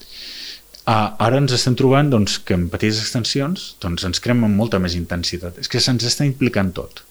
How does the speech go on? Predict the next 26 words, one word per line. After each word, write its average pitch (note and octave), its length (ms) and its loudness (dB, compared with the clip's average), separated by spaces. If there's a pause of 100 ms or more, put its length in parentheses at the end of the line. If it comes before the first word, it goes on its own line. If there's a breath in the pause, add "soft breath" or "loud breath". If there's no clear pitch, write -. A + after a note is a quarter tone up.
(280)
Escalfament F2+ 480 -4
global, G#2+ 460 -2 (840 loud breath)
càrrega, G#2 380 -2 (260)
es - 400 -8 (260)
crema A#2 380 2
molt F2 240 2
més. F2+ 380 0 (720)
A, F#2+ 160 -2
a, F#2+ 240 -4
a G2 480 -2
arribar G2+ 340 2
a A2+ 60 6
mineralitzar-ho G2 800 2
tot. - 320 -10 (140)
Llavors, A2 260 0
a A#2 80 4
l'haver-hi A2 240 2
tantes G#2 400 0
intensitats, F2+ 920 -6
de F2+ 140 -6
cop, G2+ 280 -8
allí F2 200 -6
sota, A2+ 380 -6 (320)
ràpidament G2+ 500 0
et F#2+ 160 -6
creixen. - 400 -10